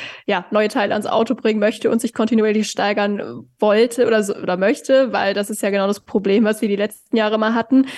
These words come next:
Ähm, und die Situation haben wir jetzt gerade ja quasi auch. Ähm, sie haben schon öfter gezeigt, dass sie gut in die Saison starten können, aber dann, ja, es ist immer so ein bisschen dahin geplätschert und, äh,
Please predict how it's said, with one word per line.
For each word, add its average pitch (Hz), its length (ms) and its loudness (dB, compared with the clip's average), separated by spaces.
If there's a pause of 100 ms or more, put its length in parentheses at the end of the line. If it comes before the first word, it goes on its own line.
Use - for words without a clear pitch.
(220)
Ähm, 214 400 0
und 233 100 2
die 220 60 2
Situation 214 400 0
haben 196 100 0
wir 202 60 -2
jetzt 196 140 -6
gerade 202 220 -2
ja 196 80 0
quasi 196 360 -4
auch. 226 400 0
Ähm, 202 140 -6
sie 220 40 -2
haben 220 80 0
schon 226 140 -6
öfter 226 240 -4
gezeigt, 214 320 -4
dass - 80 -6
sie 226 60 0
gut 233 120 4
in 226 60 4
die 220 40 0
Saison 214 200 2
starten 208 400 -6
können, 254 440 2
aber 208 300 0
dann, 208 400 -2
ja, 208 200 -2
es - 120 -14
ist 208 100 -12
immer 220 160 -2
so 220 60 0
ein 220 60 2
bisschen 226 220 0
dahin 233 240 4
geplätschert 247 600 0
und, 220 260 0
äh, 214 360 2